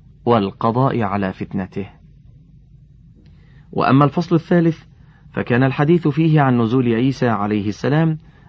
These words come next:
آخر الزمان إماما مقسطا وحكما عادلا.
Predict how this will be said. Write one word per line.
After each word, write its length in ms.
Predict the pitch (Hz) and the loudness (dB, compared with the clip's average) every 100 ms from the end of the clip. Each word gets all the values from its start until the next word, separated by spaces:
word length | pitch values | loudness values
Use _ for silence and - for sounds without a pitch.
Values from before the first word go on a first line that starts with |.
| - | -6
آخر 340 | 147 120 113 107 | -2 -2 0 -2
الزمان 560 | 98 104 113 123 101 107 - - - - - - | -2 -2 0 0 -2 -6 -16 -20 -20 -20 -6 0
إماما 400 | 113 127 160 147 | 2 4 4 2
مقسطا 880 | 107 113 139 113 - 107 127 160 156 - - - | 2 0 -2 -6 -6 -6 -2 -2 -4 -14 -20 -18
وحكما 680 | - 113 107 170 - 104 101 | -2 -2 0 -4 -2 -2 -2
عادلا. 560 | 98 101 98 101 92 | 0 -2 -2 -4 -4